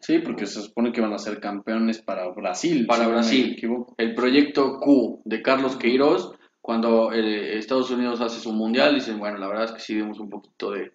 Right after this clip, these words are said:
Speaker 2: de pena, o sea, no nos gustó, eh, eh, eh, exponernos como lo hicimos en nuestro mundial local,
Speaker 1: Sí.
Speaker 2: tenemos que trabajar". Se hace un proyecto muy ambicioso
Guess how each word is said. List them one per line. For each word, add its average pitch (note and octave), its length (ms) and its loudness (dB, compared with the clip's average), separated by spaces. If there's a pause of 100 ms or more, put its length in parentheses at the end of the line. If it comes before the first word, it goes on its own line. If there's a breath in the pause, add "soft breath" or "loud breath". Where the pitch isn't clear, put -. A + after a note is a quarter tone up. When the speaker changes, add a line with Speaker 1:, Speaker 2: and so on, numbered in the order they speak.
Speaker 2:
de A2 140 -8
pena, D#3 600 0
o - 20 -20
sea, G#2+ 320 -2
no A2 100 -4
nos A2 220 -6
gustó, A2+ 560 -4 (280 loud breath)
eh, G2+ 960 -4
eh, - 420 -6
eh, A2 260 0
exponernos C#3 1000 4 (220 loud breath)
como A2+ 400 0
lo A2+ 100 2
hicimos C3+ 500 0
en A2 100 -4
nuestro G#2+ 380 -8
mundial G#2+ 760 0
local, G#2 720 -2
Speaker 1:
Sí. - 60 -20 (380)
Speaker 2:
tenemos B2+ 460 2
que C3+ 240 4
trabajar". - 580 -10 (240)
Se - 140 0
hace C3+ 160 2
un C3 100 2
proyecto B2 400 2
muy B2+ 180 2
ambicioso B2 800 -2